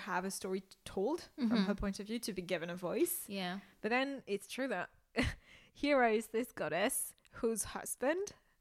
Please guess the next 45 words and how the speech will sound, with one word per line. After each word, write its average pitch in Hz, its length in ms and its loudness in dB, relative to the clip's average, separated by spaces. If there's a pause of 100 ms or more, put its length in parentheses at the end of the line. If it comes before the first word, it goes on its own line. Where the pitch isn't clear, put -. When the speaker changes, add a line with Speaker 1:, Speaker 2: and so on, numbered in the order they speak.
(260)
Speaker 1:
<laughs> - 720 0
Speaker 2:
He's 202 160 0
the 175 100 2
worst. - 640 -4 (340)
Speaker 1:
Yeah. 269 180 8
Speaker 2:
He's 233 260 8
the 202 100 8
worst. - 880 0
Speaker 1:
So, 294 420 8 (420)
yeah, 202 180 4 (120)
that, 320 160 6 (240)
that's, - 540 -6 (120)
yeah, 208 180 0 (140)
that's 285 200 -8
a - 20 -8 (260)
good 403 120 4
idea 190 400 4
to 220 120 -4
have 202 140 -4
chosen - 380 -6
her. 180 300 -4 (140)
Speaker 2:
But 202 140 2
I 233 80 2
think, 269 320 0
I 214 80 2
don't 233 140 0
know 240 60 4
if 233 100 0
it's 208 160 0
the 190 80 -4
case, - 340 -4 (120)
uh, 170 240 0
in 175 200 -2
Ithaca, 165 420 -4
but 156 200 -4
in 170 100 0
Stone 190 340 2
Blind, 147 460 -2 (540)
uh, 170 260 4
so - 220 4
you 208 180 8
know 254 220 12
that - 240 2
Zeus 156 400 0
is - 400 -6